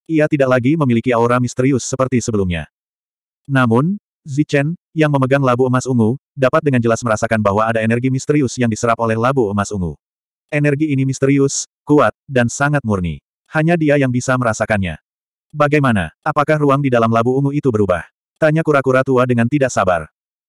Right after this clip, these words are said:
Sebelum Zichen bisa merasakan apapun, dia segera menyelidiki labu ungu itu dengan pikiran spiritualnya. Pada saat ini,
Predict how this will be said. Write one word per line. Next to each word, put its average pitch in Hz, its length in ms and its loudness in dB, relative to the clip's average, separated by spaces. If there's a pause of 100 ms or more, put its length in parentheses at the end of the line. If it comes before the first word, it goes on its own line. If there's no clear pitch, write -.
(280)
Sebelum 147 400 2
Zichen 151 320 0
bisa 139 160 -2
merasakan 117 480 0
apapun, 123 560 0
dia 135 240 0
segera 127 240 0
menyelidiki 110 400 0
labu 123 240 2
ungu 131 160 0
itu 117 240 0
dengan 117 240 0
pikiran 127 400 -2
spiritualnya. 95 640 -2 (960)
Pada 147 180 2
saat 135 240 -2
ini, 123 320 0